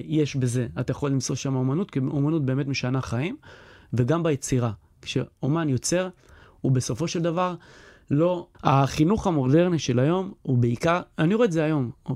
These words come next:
בסדר? אני לא מכליל. אבל הוא בעיקר דואג שהתלמידים של היום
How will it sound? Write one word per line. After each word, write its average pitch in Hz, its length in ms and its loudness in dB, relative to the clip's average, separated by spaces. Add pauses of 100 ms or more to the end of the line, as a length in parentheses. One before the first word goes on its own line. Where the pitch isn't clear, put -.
בסדר? 165 380 2
אני 156 120 2
לא 190 100 -2
מכליל. 120 320 -4 (680)
אבל 131 140 2
הוא 135 100 4
בעיקר 175 480 2
דואג 160 260 2
שהתלמידים 139 720 0
של 170 180 -4
היום 196 260 -4